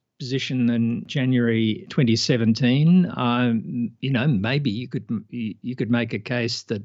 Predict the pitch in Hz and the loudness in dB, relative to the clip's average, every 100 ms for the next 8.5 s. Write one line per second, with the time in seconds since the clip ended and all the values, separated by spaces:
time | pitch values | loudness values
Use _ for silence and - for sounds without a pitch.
0 | - - 151 120 123 113 113 117 120 117 | -8 -2 0 0 0 0 0 0 -2 -4
1 | - - 143 131 123 107 110 135 117 - | -6 0 0 2 2 2 0 -2 -4 -2
2 | 120 113 110 110 107 110 117 107 - - | 2 2 2 2 0 0 0 -2 -6 -12
3 | - 120 110 - 127 117 - - - - | -8 -8 -6 0 0 0 -4 -6 -10 -10
4 | 143 123 113 - - 135 120 117 110 - | -8 -4 -6 -6 -4 -2 0 0 -2 -6
5 | - 120 117 113 107 _ _ _ _ - | -4 -2 0 0 -4 _ _ _ _ -8
6 | 123 107 113 147 143 - - - - - | -4 0 2 2 0 -2 -8 -8 -14 -12
7 | 135 117 113 117 117 117 110 - 95 117 | -8 -8 -4 -2 0 0 -4 -6 -8 -6
8 | 110 - 123 113 | -6 -6 -6 -6